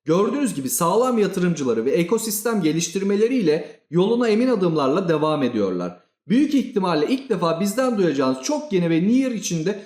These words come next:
çok büyük bir haberi daha sizlerle paylaşmak istiyoruz. Near Protocol U S N olarak adlandırılan stabil coinlerini çıkarmaya hazırlanıyorlar. Videonun başında sizlere anlattığımız Terra Luna'daki U S T benzeri bir yapı olacağı söylenen U S N,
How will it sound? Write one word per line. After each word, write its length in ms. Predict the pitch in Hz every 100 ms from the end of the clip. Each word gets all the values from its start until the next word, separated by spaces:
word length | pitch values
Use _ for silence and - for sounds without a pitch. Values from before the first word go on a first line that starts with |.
| - -
çok 300 | 311 - 202
büyük 220 | 208 202
bir 60 |
haberi 360 | 190 196 185 175
daha 160 | 202 196
sizlerle 460 | 226 202 170 196
paylaşmak 520 | 185 175 160 - 143
istiyoruz. 540 | - - 104 92 - - _ 156
Near 300 | 247 302 277
Protocol 400 | 233 185 170 156
U 320 | 165 254 254
S 220 | 247 262
N 40 |
olarak 360 | 247 196 156 147
adlandırılan 640 | 156 156 147 139 131 143 190
stabil 460 | - 302 269 220
coinlerini 500 | 190 165 156 160 214
çıkarmaya 540 | - - 180 175 180 151
hazırlanıyorlar. 680 | 120 110 101 92 87 85 - _ _ _ 196
Videonun 420 | 277 311 277 214
başında 320 | 214 202 175
sizlere 380 | - 190 196 254
anlattığımız 720 | 247 185 156 156 127 113 -
Terra 260 | 220 269
Luna'daki 680 | 233 240 196 139 117 117 175
U 40 | 208
S 140 | -
T 120 | 294
benzeri 580 | 262 208 151 139 135 143
bir 120 | 208
yapı 280 | 240 202 220
olacağı 420 | 247 170 135 120
söylenen 600 | 113 175 180 127 107 110 147
U 200 | 214 202
S 140 | 151
N, 120 | 135